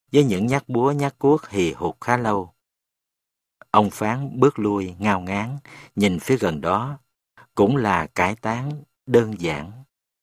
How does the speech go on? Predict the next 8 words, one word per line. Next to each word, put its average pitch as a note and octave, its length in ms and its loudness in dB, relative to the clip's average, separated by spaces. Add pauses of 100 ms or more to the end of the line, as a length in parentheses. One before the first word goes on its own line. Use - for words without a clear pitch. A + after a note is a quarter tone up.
Một G#2+ 220 4
bà F2+ 140 2
lão F2 560 -2
lãnh F2+ 300 -2
trách - 180 -4
nhiệm F2 340 -2
chùi F2 340 0
rửa F2 320 -4